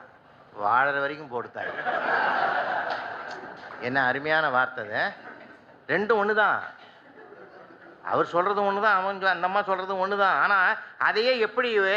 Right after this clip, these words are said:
என்ன அழகா பவ்யமா சொல்றாரு பாத்தீங்களா? "வாழற வரைக்கும் போடுமா." அதான், அதான் பாசிட்டிவ்.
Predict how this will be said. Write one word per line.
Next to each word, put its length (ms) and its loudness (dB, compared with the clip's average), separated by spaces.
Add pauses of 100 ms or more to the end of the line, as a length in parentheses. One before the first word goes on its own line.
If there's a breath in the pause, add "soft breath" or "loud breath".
(180)
என்ன 240 2
அழகா 420 2
பவ்யமா 380 0
சொல்றாரு 240 2
பாத்தீங்களா? 360 2
"வாழற 520 2
வரைக்கும் 320 -2
போடுமா." 260 2
அதான், 340 4
அதான் 180 2
பாசிட்டிவ். 480 -2